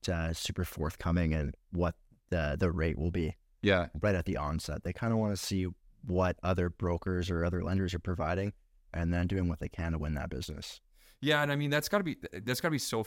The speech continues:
Speaker 2: we know this, it's super frustrating from a consumer perspective because obviously they're,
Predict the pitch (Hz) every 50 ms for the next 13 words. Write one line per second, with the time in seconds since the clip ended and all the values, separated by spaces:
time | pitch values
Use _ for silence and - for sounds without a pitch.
0 | - - 110 143 160 135 98 85 82 82 82 - 120 - - - - 110 98 -
1 | 92 87 - - 90 87 90 85 87 87 87 - 87 - - 85 87 87 - 107
2 | 101 - 107 107 107 - 123 131 131 - 92 - 98 85 90 90 87 87 87 87
3 | - - 87 85 85 82 85 82 85